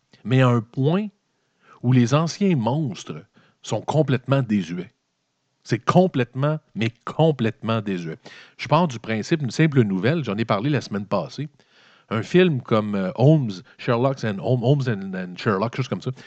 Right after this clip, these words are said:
Le film de Will Ferrell. Il se demande pourquoi le succès n'est pas là. Will Ferrell est un, jusqu'à il y a peut-être une dizaine d'années, même cinq ans, Will Ferrell, euh, a-, attirait au box-office des, des records, des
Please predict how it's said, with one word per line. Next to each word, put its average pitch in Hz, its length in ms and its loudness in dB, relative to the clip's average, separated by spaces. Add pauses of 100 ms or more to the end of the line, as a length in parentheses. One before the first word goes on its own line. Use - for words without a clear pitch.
(120)
Le 117 100 2
film 185 180 4
de 139 80 6
Will 110 240 2
Ferrell. 82 320 -4 (800)
Il 113 80 -4
se 156 80 4
demande 151 380 4
pourquoi 135 340 2
le 147 60 2
succès - 380 -2
n'est 131 40 2
pas 101 160 -4
là. 113 80 -2
Will 160 240 2
Ferrell 143 420 2
est 113 140 -2
un, 104 240 -4 (400)
jusqu'à 135 320 0
il 110 80 0
y 107 40 4
a - 20 2
peut-être 135 260 0
une 117 140 -2
dizaine 110 360 0
d'années, 113 300 -2
même 123 180 -2
cinq 107 360 -6
ans, 139 80 2
Will 143 200 2
Ferrell, 135 500 0 (440)
euh, 95 240 -4
a-, - 240 -4
attirait 127 320 -2
au 160 140 8
box-office 107 760 -4 (460)
des, 101 320 -2
des 95 160 -6
records, 107 560 0
des 104 160 -4